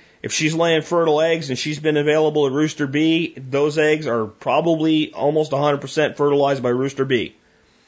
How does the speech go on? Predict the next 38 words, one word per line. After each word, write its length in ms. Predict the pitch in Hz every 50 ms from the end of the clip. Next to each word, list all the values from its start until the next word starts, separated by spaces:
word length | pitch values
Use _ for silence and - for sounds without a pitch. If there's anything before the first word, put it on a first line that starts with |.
| - - _ _ _ _ _ _
So 560 | - - 156 156 151 147 139 135 127 120 - - _ _ _ _ _ _ _ _ _ _ _ _ _ _ _ _ _ -
let's 320 | - 160 180 202 214 214
talk 200 | - 262 240 226
about 140 | 214 185 170
the 220 | 160 135 - - 151
easiest 480 | 170 175 175 151 143 131 123 120 -
way 160 | 113 113 107
that 60 | 107 104
you 160 | 95 104 107
could 160 | 107 104 95
do 160 | 98 98 87
this. 360 | 78 71 53 50 - - - - _ _ _ - - _ _ _ _ _ -
The 220 | - 147 143 - 180
easiest 480 | 208 262 320 294 - 262 220 185 - -
way 140 | 156 147 135
you 180 | 131 131 127
could 180 | 120 - 123 120
do 240 | 113 113 113 113 110
this 480 | 107 107 104 104 107 107 - - - - _
is 280 | - 135 139 139 131 -
to 120 | - - 143
keep 260 | - 185 170 147 131
one 300 | 131 147 170 175 165 147
rooster 500 | 151 160 170 165 - - 127 113 117 - _ _ -
to 320 | - - - 202 190 170
a 120 | 123 120
flock. 640 | 117 - - 147 143 143 135 120 95 82 - - - - _ - - - - _
And 140 | - 131 139
if 100 | 135 139
you 120 | 156 156
wanted 520 | 143 139 147 156 160 160 160 151 147 139 131
multiple 760 | 135 139 147 151 170 180 175 180 180 160 156 151 139 135 131
species 600 | - - - - - 165 175 185 - 165 151 135
of 120 | 135 120 123
roosters 460 | 139 156 180 196 190 - 147 135 -
to 100 | - 151
work 320 | 123 127 123 120 120 -
with, 320 | 127 123 120 117 - -